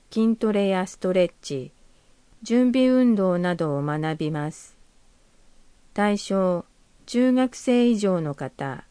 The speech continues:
日時、九月二十九日日曜日、午後一時三十分から。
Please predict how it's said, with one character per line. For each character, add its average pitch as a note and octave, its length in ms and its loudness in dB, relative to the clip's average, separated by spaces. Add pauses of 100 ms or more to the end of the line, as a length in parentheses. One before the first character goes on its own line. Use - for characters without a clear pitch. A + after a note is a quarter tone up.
(1200)
日 A3+ 360 -2
時、 C#3+ 320 -8 (520)
九 C4 140 0
月 A#3+ 320 0
二 A3+ 180 2
十 G3 260 0
九 G#3 200 -4
日 F3 500 -4
日 F#3 400 -4
曜 G#3+ 240 0
日、 C#3+ 320 -8 (540)
午 A3+ 140 -2
後 G3+ 200 2
一 A#3 240 -4
時 G#3+ 140 -4
三 A#3 260 0
十 A#3 160 0
分 F3 340 -4
か C#3+ 160 -6
ら。 C#3 300 -10